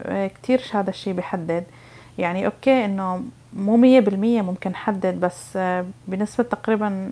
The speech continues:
من ستين لسبعين بالمية بيعطيني إنه، آم،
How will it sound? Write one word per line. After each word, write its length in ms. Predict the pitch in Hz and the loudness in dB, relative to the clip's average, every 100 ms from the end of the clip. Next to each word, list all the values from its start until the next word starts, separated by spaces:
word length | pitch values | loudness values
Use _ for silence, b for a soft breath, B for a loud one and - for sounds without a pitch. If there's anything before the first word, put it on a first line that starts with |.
| - - - | -10 -10 -10
من 160 | - 196 | -6 -6
ستين 360 | - 208 - 208 | -6 -6 -2 -2
لسبعين 440 | 202 180 180 208 | -2 -4 -2 -2
بالمية 540 | 185 180 196 196 185 214 B B B B B | -2 -4 -4 -4 -4 -8 B B B B B
بيعطيني 720 | 185 190 185 - 233 226 233 196 | 0 2 2 4 4 4 2 -2
إنه، 520 | 185 185 185 180 185 - | -4 -4 -4 -4 -6 -4
آم، 600 | 185 180 175 175 170 170 | -2 -2 -2 -4 -6 -8